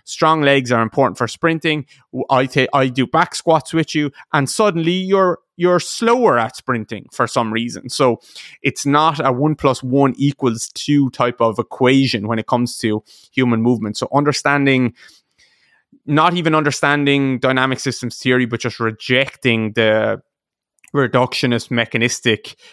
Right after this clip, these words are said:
uh, view on human movement is a really important idea within twenty twenty-three.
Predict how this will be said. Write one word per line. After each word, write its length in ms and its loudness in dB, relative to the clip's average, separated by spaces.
uh, 320 0
view 500 2
on 220 0
human 380 0
movement 480 -2
is 320 -2
a 100 -4
really 400 0
important 600 -2
idea 640 0
within 400 0
twenty 300 -2
twenty-three. 640 -4